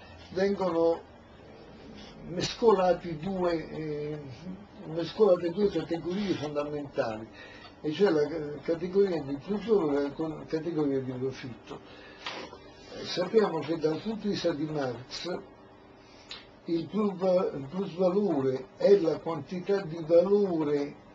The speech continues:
eh, prodotto dal lavoro operaio e non pagato sotto forma di salario, quindi è la quantità di valore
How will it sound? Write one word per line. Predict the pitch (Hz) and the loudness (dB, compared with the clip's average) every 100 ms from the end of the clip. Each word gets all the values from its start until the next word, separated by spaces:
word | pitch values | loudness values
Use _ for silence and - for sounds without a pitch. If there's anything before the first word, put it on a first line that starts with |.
| - - - - - - - - - - - - - | -20 -20 -20 -20 -20 -20 -20 -20 -20 -20 -20 -20 -14
eh, | 143 143 131 | -10 -10 -6
prodotto | 143 175 170 220 208 - 156 | -2 0 2 2 2 -2 0
dal | 143 139 | 2 4
lavoro | 139 139 170 170 | 4 2 0 0
operaio | 143 165 165 180 151 131 123 127 143 - | 0 0 4 4 4 -2 0 -2 -2 -2
e | 196 185 | 0 2
non | 180 214 220 180 160 143 135 - | 2 4 4 4 -2 -4 -6 0
pagato | 143 135 143 135 127 131 | 0 2 2 2 0 -6
sotto | 113 120 - 127 | -8 -10 -8 -10
forma | 110 135 127 123 | -6 -6 -6 -8
di | 117 | -10
salario, | 117 123 120 110 107 113 160 - - - - - - - | -6 -6 -4 -6 -8 -4 -4 -4 -10 -20 -20 -20 -20 -14
quindi | - 180 170 | -4 0 4
è | 156 | 4
la | 139 | 4
quantità | 143 147 165 156 | 2 -2 0 0
di | 151 139 | 2 2
valore | 143 151 160 143 139 | 4 4 4 2 0